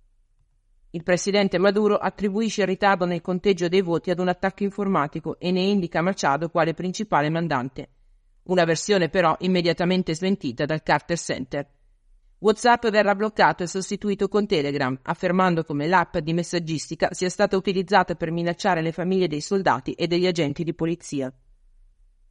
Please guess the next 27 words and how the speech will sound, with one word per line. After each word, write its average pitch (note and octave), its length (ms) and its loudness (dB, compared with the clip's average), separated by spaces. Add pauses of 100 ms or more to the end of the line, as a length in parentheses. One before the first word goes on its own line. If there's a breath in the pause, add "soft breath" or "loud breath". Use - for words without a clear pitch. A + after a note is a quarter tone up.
(140)
Nove A3+ 340 4
paesi G#3+ 340 2
sudamericani, G#3 880 0
tra F3+ 160 -6
cui E3+ 220 -2
Colombia, F3+ 560 0
Brasile E3+ 500 -2
e D3+ 140 -10
Perù, F#3+ 280 -2 (380)
hanno G#3+ 220 2
richiesto A3 460 0
una G#3 120 4
revisione G#3 480 2
indipendente G#3 640 0
del F#3 160 -4
voto. C#3 440 -8 (520)
Anche A3 300 2
l'Unione G#3+ 340 4
Europea F#3 540 0
ha F3 100 0
richiesto G3+ 460 0
l'accesso G3 460 0
a - 20 4
risultati F3+ 560 0
e F3 60 0
documenti F3 500 -4
verificabili. D#3+ 800 -2